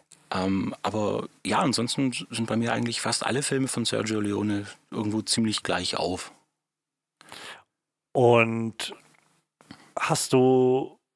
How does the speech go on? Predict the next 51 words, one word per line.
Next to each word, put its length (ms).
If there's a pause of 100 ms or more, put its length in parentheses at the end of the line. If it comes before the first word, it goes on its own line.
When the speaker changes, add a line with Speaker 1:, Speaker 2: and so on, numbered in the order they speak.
(440)
Speaker 2:
wann, 320
wann 160
hast 160
du 60
denn 140
angefangen, 400
also 200
wenn 100
du, 240
wenn 120
du 80
so 100
mit 160 (340)
zehn, 360
elf 260
irgendwie 220
angefangen 420
hast, 160
so 180
Western 600
überhaupt 500
so 80
zu 180
gucken 360
und 160
so 80
ein 40
bisschen 360 (580)
wahrscheinlich 500
so 60
der 120
Grundstein 520
gelegt 380
wurde 200
für 220
dein, 640
äh, 260
für 220
deine, 580
deine 300
Leidenschaft 580
in 80
die 60
Richtung. 400 (260)
Wann, 220
wann 140
hast 160
du 60
denn 140
angefangen, 560
so, 520